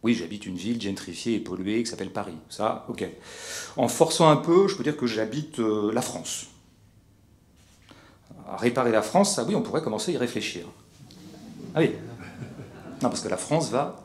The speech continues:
très, très mal. Très, très mal. Alors, certains, euh, me jugent sans doute un peu solennel et excessivement dramatique sur l'état du pays, mais est-ce qu'ils ont bien à l'esprit que depuis mille neuf cent quatre-vingt-trois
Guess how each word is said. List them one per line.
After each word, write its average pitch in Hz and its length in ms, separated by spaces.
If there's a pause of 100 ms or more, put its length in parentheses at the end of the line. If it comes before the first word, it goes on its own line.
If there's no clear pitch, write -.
(140)
très, - 260
très - 200
mal. 175 280 (1200)
Très, 143 240
très - 160
mal. 156 220 (540)
Alors, - 180
certains, 117 500
euh, 98 280 (280)
me - 80
jugent 120 260
sans 98 100
doute 123 180
un - 40
peu 107 120
solennel 110 580
et 98 120
excessivement 101 640
dramatique 101 520 (800)
sur - 180
l'état 98 220
du 101 100
pays, 208 340
mais 127 300
est-ce - 200
qu'ils 127 240
ont 120 60
bien 156 240
à 135 60
l'esprit - 640 (1300)
que - 80
depuis 101 240
mille 131 120
neuf 143 140
cent 151 160
quatre-vingt-trois 107 800